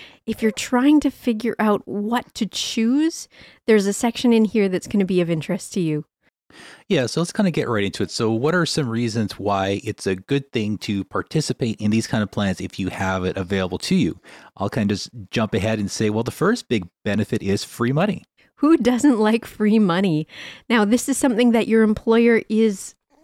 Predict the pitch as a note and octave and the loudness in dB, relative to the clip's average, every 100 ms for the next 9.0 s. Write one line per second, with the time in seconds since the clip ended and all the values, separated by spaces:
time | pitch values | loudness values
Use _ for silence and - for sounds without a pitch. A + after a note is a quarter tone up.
0 | _ A3+ C#4+ - C4 A3 G3+ - - A#3+ | _ 0 2 2 2 2 0 -2 0 0
1 | G#3 G3+ - A#3 A#3 A#3+ A#3 A3+ - G#3 | 2 -2 -2 -2 2 4 4 2 -2 -4
2 | G#3 G#3 - E3 - - D#3+ D#3 - - | 0 -2 -2 -8 -8 -6 -6 -8 -12 -20
3 | - - - A3 A#3 - A#3+ A3 A3 C4 | -20 -6 -2 0 0 2 2 2 0 2
4 | C#4 A#3 E3 G3+ A3 A3 G3 G#3 F#3 - | 4 4 4 4 4 4 4 2 0 0
5 | A3+ G#3+ G#3 G#3 - - A3+ A#3+ A3 A#3 | 2 4 2 2 -8 -4 2 6 6 6
6 | A3+ G#3 G#3+ G3 - F#3+ F3 G#3+ A3 A3+ | 4 4 2 2 2 2 2 2 2 2
7 | G#3+ G#3 A3 G3+ G3 F3+ F3+ G3 D4+ D4 | 2 4 2 4 4 4 4 4 6 4
8 | - F#3+ F3+ E3+ E3 D#3 F3+ F3 G#3 C#4+ | 2 -2 2 2 0 0 -2 2 2 0